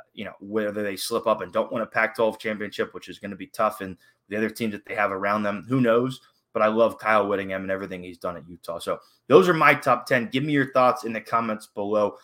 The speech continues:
Make sure to subscribe to the Takeover Sports Network. Make sure to follow me on Twitter at Donnie Mac ninety-eight,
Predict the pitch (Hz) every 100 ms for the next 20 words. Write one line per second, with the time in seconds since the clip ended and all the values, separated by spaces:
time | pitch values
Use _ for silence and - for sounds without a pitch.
0 | _ - 123 127 127 117 107 - - 113
1 | 107 98 113 110 104 101 - 113 101 -
2 | 107 101 101 - _ _ - 110 110 110
3 | - 120 110 107 110 107 - 110 107 101
4 | 104 104 104 101 - 104 101 104 110 110